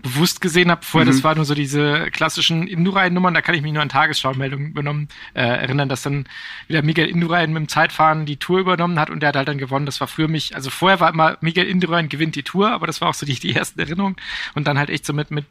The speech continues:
Speaker 1: Bjarne Ries und, und ja, Ulle war dann so die, wo es dann wirklich so richtig losging, wo man sich dann für die Tour jetzt hauptsächlich interessiert hat. Und klar, was dann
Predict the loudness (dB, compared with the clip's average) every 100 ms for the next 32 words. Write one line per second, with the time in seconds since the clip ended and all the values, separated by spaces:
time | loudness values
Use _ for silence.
0 | -8 -2 0 0 -2 -4 -6 -8 -6 -6
1 | -6 -10 -14 -18 -16 -14 -14 -16 -18 -20
2 | -20 -8 0 4 4 2 -2 2 4 4
3 | 2 2 2 0 -2 0 -2 -4 -8 -6
4 | -2 -2 -2 -4 -4 -2 -2 -2 -4 -4
5 | -6 -6 -6 -4 -6 -4 -4 -6 -10 -10
6 | -2 0 0 -2 -4 -4 -8 -10 -12 -10
7 | -6 -6 -6 -14 -20 -20 -18 -18 -18 -10
8 | -8 0 0 2 0 -2 0 0 -2 -4
9 | -8